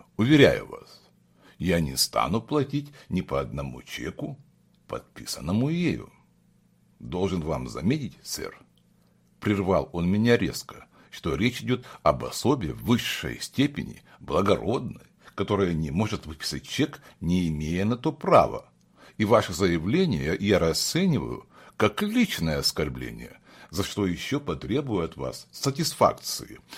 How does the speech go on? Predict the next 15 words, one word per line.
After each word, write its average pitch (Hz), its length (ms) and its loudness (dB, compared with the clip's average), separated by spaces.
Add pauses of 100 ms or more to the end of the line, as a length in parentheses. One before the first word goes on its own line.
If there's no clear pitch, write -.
(160)
Но 104 120 2
сначала 95 680 -4 (260)
покончим 131 580 -2
с - 40 -10
чеком. - 380 -10 (540)
Да-с, - 540 -2 (300)
с - 40 -20
чеком, 76 500 0
сэр. - 320 -10 (340)
Вы 117 160 4
должны 101 320 4
заплатить 85 540 -4
по - 80 -4
нему, 62 300 -6
сэр. - 320 -10